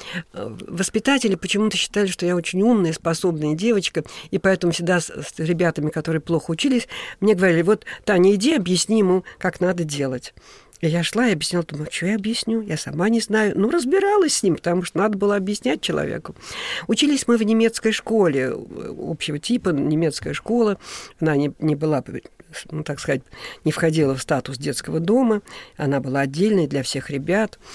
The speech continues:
Э, немецкий язык мы учили со второго класса. Это не значит, что я им владею, я им не владею. <laughs> Потому что, к сожалению,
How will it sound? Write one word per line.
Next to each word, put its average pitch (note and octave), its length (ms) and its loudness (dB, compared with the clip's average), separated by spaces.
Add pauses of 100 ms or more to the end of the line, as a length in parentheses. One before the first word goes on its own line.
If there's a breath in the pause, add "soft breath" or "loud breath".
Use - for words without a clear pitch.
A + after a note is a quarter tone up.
(340 loud breath)
Э, C3 180 0
немецкий D3+ 480 2
язык E3 300 0
мы F3 80 2
учили D#3+ 220 -2
со C#3 120 -8
второго C#3+ 380 -2
класса. G3 400 -2
Это - 100 -4
не C#3+ 80 2
значит, C#3 220 0
что - 160 -8
я D3 160 -2
им C#3 80 0
владею, E3+ 500 0
я F3 160 0
им C#3 100 -4
не D3 80 -6
владею. E3+ 600 2 (100)
<laughs> - 1300 -2
Потому D3+ 320 0
что, - 120 -6
к - 60 -10
сожалению, F#3 640 2